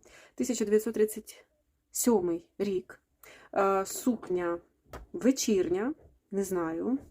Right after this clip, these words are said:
ну, зазначено, що це вечірня сукня, і,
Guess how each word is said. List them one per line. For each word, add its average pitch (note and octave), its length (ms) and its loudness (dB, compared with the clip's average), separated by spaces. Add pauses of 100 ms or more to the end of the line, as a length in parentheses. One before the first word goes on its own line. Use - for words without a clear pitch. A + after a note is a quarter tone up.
ну, G#3 560 0
зазначено, G#3 500 0
що G3 100 -6
це B3 200 -2
вечірня G#3 560 0 (500)
сукня, A3+ 640 -2
і, A#3+ 440 -2